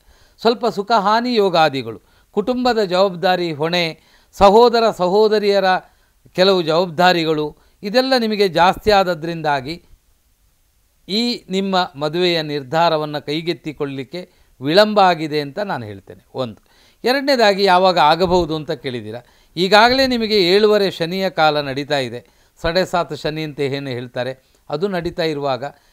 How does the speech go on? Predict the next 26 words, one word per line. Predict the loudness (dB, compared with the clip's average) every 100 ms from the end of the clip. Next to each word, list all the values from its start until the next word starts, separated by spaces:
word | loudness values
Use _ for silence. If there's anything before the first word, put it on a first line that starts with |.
| _
ಎಲ್ಲ | -4 -2 -2
"ಮತ್ತೆ | -2 -2 -2
ನೋಡುವ, | -2 0 2 0
ಮತ್ತೆ | -2 -6 -6
ನೋಡುವ, | -4 -4 -2 -4
ನಿಧಾನ | -4 -4 -4
ಆಗಲಿ", | -4 -6 -8 -10 -14 _ _ _ -8
ಈ | -4
ರೀತಿಯ | -2 -2 0 0
ಆಲಸ್ಯ | 0 0 0 0 0 -2
ಗುಣಾದಿಗಳು | 0 0 0 -2 -4 -4
ನಿಮಗೆ | -6 -6 -6 -8 -12 _ -6 0
ಆ | 2
ಶನಿಯು | 2 -4 -2 -2 -2
ಪ್ರೇರಿಸಲ್ಪಡ್ತಾನೆ | -2 -2 -2 -4 -4 -6 -6 -6 -6
ಅಂತ | -10 -10
ಹೇಳ್ತೇನೆ. | -10 -12 -18 -20 _ _ _ -10
ಅದರಿಂದ | -4 -4 0 0 0 _ _ _
ತಾವು | 4 4 4
ಈ | 0 -4
ಸಂದರ್ಭದಲ್ಲಿ | -6 -2 -2 -2 -4 -6
ಮಾಡಬೇಕಾದದ್ದು | -6 -4 -4 -6 -6 -6 -6 -10 -12 -12 -10 -12 -12 _ _ _ _ _ _ _ _ _ _ _ _ _ _ _ _ _ _ -12
ದುರ್ಗಾ | -10 -2 0 0
ಕ್ಷೇತ್ರದಲ್ಲಿ | -2 -12 -10 -8 -6 -6 -8
ನಿರಂತರವಾಗಿ | -8 -8 -8 -8 -12 -8 -4 -2 -2 -4 -8
ಪುಷ್ಪಾರ್ಚನೆಯನ್ನು, | -12 -16 -8 -6 -6 -8 -12 -10 -12 -12 -14